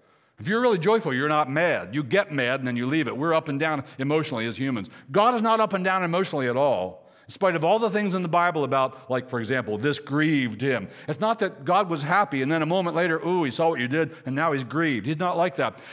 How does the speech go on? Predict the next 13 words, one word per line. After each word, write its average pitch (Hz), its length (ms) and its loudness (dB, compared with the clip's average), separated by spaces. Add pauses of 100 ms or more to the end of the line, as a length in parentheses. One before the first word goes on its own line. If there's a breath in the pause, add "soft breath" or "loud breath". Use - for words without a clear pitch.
He's 185 160 0
always 208 580 4
one 175 240 2
billion 240 500 2
percent 190 400 0 (400 loud breath)
joyful 165 720 2
and 131 160 -4
happy 156 540 0
and 139 220 -2
delighted. 143 720 0 (560 soft breath)
And 180 80 0
he's 165 160 -2
also 185 580 2